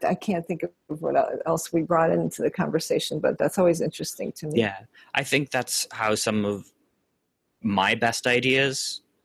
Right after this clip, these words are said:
Speaker 2: have come about. And I think it's how, you know, most people I know, their best ideas come from outside of what they do. Uh, you know,
Speaker 1: Yeah.
Speaker 2: I'm always,
Speaker 1: Yeah.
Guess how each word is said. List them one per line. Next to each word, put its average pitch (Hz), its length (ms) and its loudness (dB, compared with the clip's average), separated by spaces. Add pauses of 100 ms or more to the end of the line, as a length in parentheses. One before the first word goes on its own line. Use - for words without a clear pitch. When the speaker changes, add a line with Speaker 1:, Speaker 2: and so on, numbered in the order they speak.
(100)
Speaker 2:
have 127 200 -2
come 135 380 0 (460)
about. 135 340 2
And 117 100 2
I 110 60 2
think 120 220 0
it's 117 140 0
how, 110 240 2
you 110 80 2
know, 101 120 2 (260)
most 127 240 0
people 113 220 4
I 104 80 4
know, 107 260 4
their 101 240 2
best 104 280 0
ideas 98 320 2
come 95 300 -2
from 90 320 0 (340)
outside 101 500 2
of 92 460 -2
what 95 160 -2
they 87 120 0
do. 69 280 -6 (720)
Uh, 85 340 -2
you 95 100 -4
know, 87 180 0
Speaker 1:
Yeah. 190 80 0
Speaker 2:
I'm 90 140 -2
always, 180 540 -2
Speaker 1:
Yeah. - 60 -20